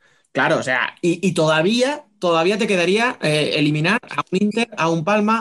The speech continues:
a un Cartagena, a un Valdepeñas, o sea, que sí, que yo lo leí antes, eh, eh, pues por su, por su lado del cuadro, y, eh, como que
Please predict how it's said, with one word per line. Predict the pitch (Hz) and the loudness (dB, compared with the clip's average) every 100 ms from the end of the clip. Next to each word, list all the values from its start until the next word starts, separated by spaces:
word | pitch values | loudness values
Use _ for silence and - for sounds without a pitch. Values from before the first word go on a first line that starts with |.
| - | -2
a | |
un | 165 165 | -2 -2
Cartagena, | 165 160 165 208 208 214 | -4 -4 -2 0 0 0
a | 165 | -2
un | 165 | 0
Valdepeñas, | 156 156 151 208 202 202 | 0 -2 0 0 0 -2
o | 147 | -4
sea, | 147 - - - - _ _ _ _ - - - - _ _ _ _ _ _ | -6 -8 -20 -20 -20 _ _ _ _ -12 -10 -10 -14 _ _ _ _ _ _
que | - 123 | -6 -2
sí, | 175 | -2
que | 151 127 | 0 0
yo | 135 160 156 _ - | 0 0 -2 _ -4
lo | 139 | -2
leí | 127 127 | 0 2
antes, | 156 139 98 87 107 | 0 0 -2 -6 -6
eh, | - 123 127 | -4 -2 -2
eh, | - | -4
pues | - 123 120 104 - - - - | -6 -8 -6 -12 -20 -20 -20 -6
por | 151 147 | -2 -2
su, | - | -4
por | - 151 | -4 -2
su | 147 | 0
lado | 170 214 | 0 2
del | 220 208 | 2 0
cuadro, | 208 220 254 269 - _ _ _ _ _ _ | 0 0 0 -2 -10 _ _ _ _ _ _
y, | - 180 170 | -2 2 4
eh, | 160 160 156 151 147 147 143 143 143 135 | 2 2 2 0 2 0 2 0 -2 -2
como | 160 160 | -4 -4
que | 165 175 | -2 -2